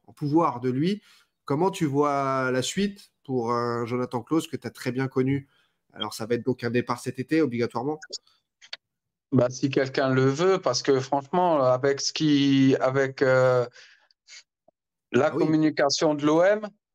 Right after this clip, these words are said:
Speaker 1: Mhm.
Speaker 2: ses performances qui sont, tu vois, euh, tout le monde dit, « Ouais, ok, il a fait une, il a fait une passe décisive. » Mais mec, t'as perdu vingt ballons dans le match.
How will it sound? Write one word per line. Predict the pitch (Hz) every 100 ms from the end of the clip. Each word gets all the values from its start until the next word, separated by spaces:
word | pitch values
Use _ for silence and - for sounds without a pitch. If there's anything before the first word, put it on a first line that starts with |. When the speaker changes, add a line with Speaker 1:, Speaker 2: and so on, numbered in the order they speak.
| _ _ _ _ _ _
Speaker 1:
Mhm. | 120 120 135 _
Speaker 2:
ses | - 151
performances | 135 160 160 170 160 170 160 -
qui | 147
sont, | 131 151 139 139 139 135 135 131 131 131 127 127
tu | -
vois, | 120 147 165 139
euh, | 127 123 - - _
tout | -
le | 151
monde | 156
dit, « | 151 165
Ouais, | 175
ok, | 196 147 196
il | 160
a | 127
fait | - 143
une, | 139 -
il | 135 131
a | 131
fait | 131 143
une | 139
passe | 143 143
décisive. » | 143 139 147 156 165 131 -
Mais | 120
mec, | 135 156 156
t'as | -
perdu | - 131 131 131
vingt | 139 151
ballons | 151 151 165
dans | 143 143
le |
match. | 147 151